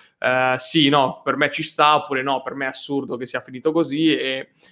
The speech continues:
quindi crea una sorta di discussione molto particolare. Soprattutto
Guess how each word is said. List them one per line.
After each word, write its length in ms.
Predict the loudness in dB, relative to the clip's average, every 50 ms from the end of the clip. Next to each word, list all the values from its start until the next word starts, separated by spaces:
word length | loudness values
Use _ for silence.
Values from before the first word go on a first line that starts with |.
| _ _
quindi 240 | -2 2 4 4 4
crea 320 | 4 6 4 6 6 6 4
una 160 | 4 2 2
sorta 240 | 0 -2 0 2 2
di 100 | 2 2
discussione 1000 | -2 -4 -6 -6 -6 -6 -4 -2 -2 0 0 2 2 0 0 -2 -4 -8 _ _ _ _ _ _ _ -20 -16 -4
molto 340 | 2 2 2 4 2 0
particolare. 500 | 0 0 -2 -2 0 0 2 2 2 0
Soprattutto 840 | -2 -4 -4 -4 -4 -4 -4 -4 -4 -6 -4 -2 0 0 2 0 -2